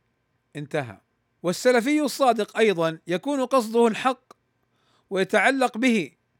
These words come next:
قال الشيخ ربيع حفظه الله تعالى: "من قصد الحق وصل إليه إن شاء الله،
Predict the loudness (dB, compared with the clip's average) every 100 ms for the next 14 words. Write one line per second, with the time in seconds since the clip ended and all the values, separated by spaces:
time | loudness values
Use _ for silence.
0 | _ _ _ _ _ -2 0 0 0 0
1 | 0 0 0 -2 -4 _ _ _ -8 -6
2 | -2 0 0 0 0 0 0 0 0 2
3 | 2 2 -2 -8 _ _ _ _ -8 -6
4 | -2 -2 0 0 -2 -2 -4 -4 -10 -10
5 | _ _ _ _ _ _ _ -4 -2 0
6 | 0 0 0 2 2 2 -2 -4 -4 -4
7 | -4 -4 -6 -8